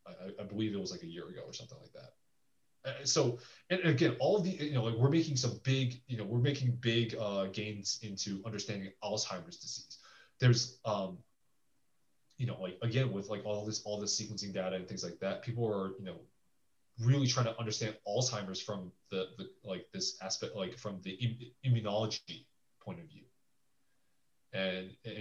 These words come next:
it, we, like, you know, there's a portion of people who think that Alzheimer's, you know, is, like, is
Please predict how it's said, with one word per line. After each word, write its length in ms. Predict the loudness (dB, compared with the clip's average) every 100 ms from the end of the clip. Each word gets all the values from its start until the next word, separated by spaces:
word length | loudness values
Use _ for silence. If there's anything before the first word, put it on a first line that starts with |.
| -8
it, 140 | -10 -10
we, 200 | -10 -10 -6
like, 260 | -6 -6
you 60 | -8
know, 100 | -6
there's 160 | -4
a 40 | -4
portion 480 | 0 2 2 0 -2
of 180 | -4
people 260 | -4 -6 -6
who 100 | -10
think 260 | -8 -8 -2
that 240 | -2 -2
Alzheimer's, 680 | -4 -4 -4 -6 -6 -6 -8
you 140 | -12
know, 80 | -14 -14
is, 480 | -12 -10 -6 -8 -8 -14
like, 220 | -16 -16 -20 _ _
is 180 | -14 -12